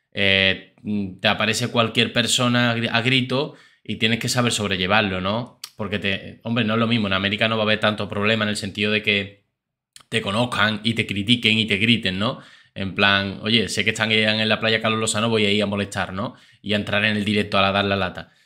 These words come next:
pero sí que es verdad que pueden suceder cosas que, que al final, eh, pues tenga que tomar decisiones David Valdespera.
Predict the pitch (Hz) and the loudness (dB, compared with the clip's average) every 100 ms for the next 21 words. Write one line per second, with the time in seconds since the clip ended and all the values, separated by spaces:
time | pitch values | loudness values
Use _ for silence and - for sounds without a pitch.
0 | _ _ - 98 - 101 107 101 104 104 | _ _ -6 -4 -2 -2 0 2 2 2
1 | 107 101 101 101 101 - 104 101 107 - | 0 -2 -2 -2 -2 -2 -4 -4 -4 -2
2 | 117 - 101 92 87 98 - 95 101 120 | -4 -2 -2 -2 -2 -4 -4 -6 -4 -4
3 | - _ _ - 98 95 90 - 95 107 | -10 _ _ -6 -2 0 -2 -6 -6 -2
4 | 101 104 101 104 107 95 - 101 101 98 | -2 0 0 0 0 -4 -4 -2 0 0
5 | 95 87 87 98 85 | 0 -4 -6 -6 -8